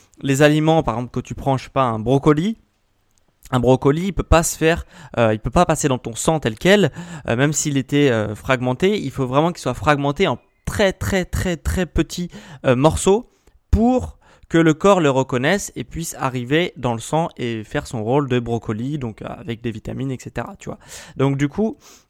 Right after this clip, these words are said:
voilà, donc à chaque fois, le, le corps, il va, durant toutes les phases de la digestion, il va découper, découper, découper, découper pour que ça soit, euh, le plus petit possible, pour que le corps, au bout d'un moment, il reconnaisse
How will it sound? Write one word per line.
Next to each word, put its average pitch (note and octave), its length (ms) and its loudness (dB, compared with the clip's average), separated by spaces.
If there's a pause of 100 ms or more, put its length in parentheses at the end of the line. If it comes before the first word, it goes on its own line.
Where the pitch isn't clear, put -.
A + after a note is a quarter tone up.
(100)
voilà, C3 220 0
donc C#3 280 -4
à - 60 -4
chaque D3 240 -2
fois, F#3 340 6
le, C3 320 0
le C3+ 160 0
corps, E3+ 360 6
il B2+ 120 -6
va, C3+ 300 0
durant A2+ 280 -6
toutes - 220 -8
les E3+ 100 0
phases F3 320 4
de A#2+ 60 -4
la A2+ 120 -2
digestion, A2+ 480 -8
il E3+ 80 -8
va A2 140 -6
découper, D3+ 520 -2
découper, D3 480 -2
découper, C#3+ 420 -4
découper C#3 480 -4 (300)
pour D#3+ 220 -2
que D3+ 220 0
ça B2 200 -4
soit, C#3+ 480 0
euh, G#2+ 60 -4
le G#2+ 100 -10
plus - 300 -10
petit D3 260 -6
possible, D#3+ 460 -8 (240)
pour - 160 -2
que C#3+ 80 2
le C3 80 2
corps, E3 220 4
au - 20 -2
bout C3 80 0
d'un B2 100 2
moment, D#3 340 0
il C3+ 120 -4
reconnaisse C#3+ 640 2